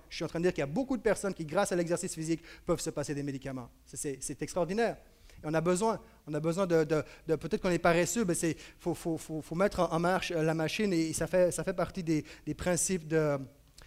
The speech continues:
euh, de, de, de santé. Vous savez, le, le, le hockey ou n'importe quel sport, le tennis qu'on le regarde à la télé n'est pas un sport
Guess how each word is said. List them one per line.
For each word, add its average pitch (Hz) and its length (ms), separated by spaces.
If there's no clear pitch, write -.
euh, 160 260
de, 151 200
de, 151 160
de 156 120
santé. 185 440
Vous - 60
savez, 185 160
le, 180 180
le, 156 360
le 156 260
hockey 214 600
ou 160 80
n'importe 185 300
quel 185 140
sport, 185 460
le 151 80
tennis 185 520
qu'on 151 120
le 151 100
regarde 160 380
à 151 60
la 151 160
télé 156 480
n'est 147 200
pas 165 320
un 156 80
sport 151 460